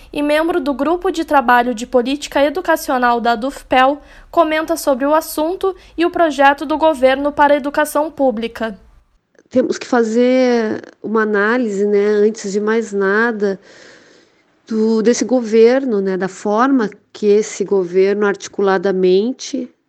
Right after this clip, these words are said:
Speaker 2: né, entre os seus, ah, ministros, né, entre todos os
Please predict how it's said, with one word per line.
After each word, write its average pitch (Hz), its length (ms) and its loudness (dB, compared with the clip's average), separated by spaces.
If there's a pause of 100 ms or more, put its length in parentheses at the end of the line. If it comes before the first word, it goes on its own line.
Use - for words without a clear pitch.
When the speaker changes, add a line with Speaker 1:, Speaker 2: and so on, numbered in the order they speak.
Speaker 2:
né, 185 360 -4
entre 180 300 -4
os - 60 -16
seus, 180 720 -2 (1160)
ah, 196 160 0
ministros, 190 1040 0
né, 180 500 -2
entre 185 320 -8
todos 185 580 -2
os 180 600 -4